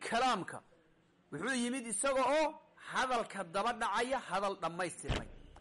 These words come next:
Waa meeshaynu odhan jirray, "Laysa juz'an min al-kalaam." Hadalka qayb ka mid aha ma aha. Matalan ba, mid waliba wuxuu daba dhacayaa mubtada iyo khabar. "Jaa'a Zaydun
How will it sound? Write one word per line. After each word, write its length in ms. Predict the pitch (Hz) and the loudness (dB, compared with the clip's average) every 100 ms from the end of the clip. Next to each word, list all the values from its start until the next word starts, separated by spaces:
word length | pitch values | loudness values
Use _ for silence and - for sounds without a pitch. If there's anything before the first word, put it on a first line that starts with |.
| - - - | -20 -20 -10
Waa 240 | 143 175 | -2 0
meeshaynu 580 | 180 214 269 - 226 214 | 2 2 2 0 -2 -2
odhan 280 | 190 240 240 | 0 0 -2
jirray, 440 | 202 165 143 123 - - - - - - - | -4 -4 -4 -6 -10 -20 -20 -20 -20 -20 -8
"Laysa 440 | 139 180 262 254 | -2 0 0 -2
juz'an 300 | 233 269 269 | -4 -2 -2
min 100 | 254 | 0
al-kalaam." 440 | 214 - 165 139 107 - - _ _ - | -2 -2 -2 -2 -4 -18 -20 _ _ -10
Hadalka 400 | - 262 247 214 | -2 2 2 0
qayb 220 | 202 277 | 0 0
ka 120 | 233 240 | 0 -2
mid 180 | 277 | 0
aha 280 | 247 254 - - | 2 2 0 -4
ma 120 | 165 | 0
aha. 180 | 151 131 | 0 0
Matalan 400 | 156 170 262 180 | -6 0 2 0
ba, 100 | 131 - _ - _ _ _ _ _ _ - | -4 -12 _ -20 _ _ _ _ _ _ -16
mid 260 | 135 247 240 | -4 -2 2
waliba 320 | 226 202 190 | 2 2 2
wuxuu 200 | 175 190 | 0 0
daba 220 | 185 233 | 2 2
dhacayaa 400 | 233 214 220 202 | 2 2 2 2
mubtada 460 | 190 175 196 190 269 | 0 -4 -4 -2 -2
iyo 280 | 277 311 - - _ _ _ _ _ - - - | -2 -4 -6 -20 _ _ _ _ _ -4 -4 -6
khabar. 420 | - 180 151 123 - - 123 | -6 -2 -2 -4 -12 -20 -2
"Jaa'a 420 | 165 277 262 262 | 2 4 4 2
Zaydun 720 | 233 285 277 226 294 277 254 | 0 -2 -4 -4 -4 -4 -6